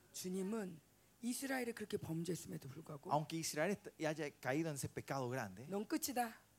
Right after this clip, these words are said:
Speaker 2: Dios le dice, "Ustedes terminaron.
Speaker 1: 넌 안 되겠구나.
Speaker 2: Ya no, ya no hay más esperanza
Speaker 1: 아,
Speaker 2: en ti.
Speaker 1: 너 말고 교회.
Speaker 2: Bueno, me voy a ir ahora a la iglesia."
Speaker 1: 주님 이러지 않습니다.
Speaker 2: El Señor no hace eso.
Speaker 1: 이스라엘 위해서 보복하십니다.
Speaker 2: El Señor trae revancha para Israel.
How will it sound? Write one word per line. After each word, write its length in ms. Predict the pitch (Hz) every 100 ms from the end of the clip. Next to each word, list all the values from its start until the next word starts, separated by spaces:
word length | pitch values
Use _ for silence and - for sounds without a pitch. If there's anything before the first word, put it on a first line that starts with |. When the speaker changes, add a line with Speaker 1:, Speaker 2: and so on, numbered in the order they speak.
| -
Speaker 2:
Dios 140 | 147 151
le 60 |
dice, 120 | 135
"Ustedes 220 | 131 156 -
terminaron. 540 | 147 147 151 160 123
Speaker 1:
넌 160 | 240 269
안 120 | 233
되겠구나. 460 | 220 208 214 247 208
Speaker 2:
Ya 100 | 127
no, 220 | 123 113 - - -
ya 80 | 120
no 80 | 131
hay 40 |
más 140 | 151 135
esperanza 380 | - 143 147 240
Speaker 1:
아, 80 |
Speaker 2:
en 40 | 247
ti. 60 | 226
Speaker 1:
너 40 |
말고 360 | 208 240 262 262
교회. 440 | 247 254 233 - - - -
Speaker 2:
Bueno, 240 | - 143 117 -
me 100 | 135
voy 140 | 139 156
a 80 |
ir 60 | 156
ahora 180 | 139 139
a 40 |
la 80 | 139
iglesia." 420 | 120 135 135 - 214
Speaker 1:
주님 160 | 202
이러지 300 | 196 196 190
않습니다. 420 | 175 143 170 170
Speaker 2:
El 60 | 131
Señor 360 | - 143 160 165
no 160 | 143 139
hace 240 | 143 123
eso. 220 | 110 - - - - - - - - -
Speaker 1:
이스라엘 520 | 214 202 240 214 196
위해서 240 | 185 175 185
보복하십니다. 840 | - 180 - - - - 175 -
Speaker 2:
El 100 | - 113
Señor 440 | 127 123 139 143
trae 240 | - 143 147
revancha 540 | 143 120 131 143 135
para 220 | 120 110 101
Israel. 420 | - 95 90